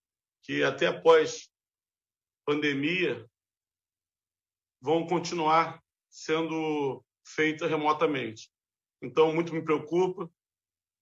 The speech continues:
como a diretora Cláudia falou, muitos alunos não têm acesso, é, à internet, e isso a gente tem que, tem que ser visto com uma, com um bom olhar, né?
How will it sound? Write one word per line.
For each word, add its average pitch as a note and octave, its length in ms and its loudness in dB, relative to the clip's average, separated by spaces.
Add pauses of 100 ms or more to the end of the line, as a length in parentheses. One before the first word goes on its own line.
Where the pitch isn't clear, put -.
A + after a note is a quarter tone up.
(140)
como C3+ 120 -4
a D3+ 40 -2
diretora D3+ 500 0
Cláudia C#3+ 300 0
falou, D#3 520 0
muitos G3 400 -2
alunos E3 460 0
não E3+ 200 -4
têm E3 120 -4
acesso, D#3 640 0 (720)
é, C3+ 340 -4
à C3+ 100 0
internet, C#3 840 2 (800)
e C#3+ 140 -6
isso E3 160 -4
a - 20 -2
gente D3 160 -4
tem D#3 140 -6
que, D3 420 -4 (360)
tem C3+ 120 -8
que C3 60 -14
ser C#3 220 -4
visto C#3+ 520 -6 (880)
com - 140 -12
uma, B2+ 340 0
com D3 120 -6
um C3+ 60 -2
bom D#3+ 180 6
olhar, C3+ 400 4
né? C#3+ 220 -4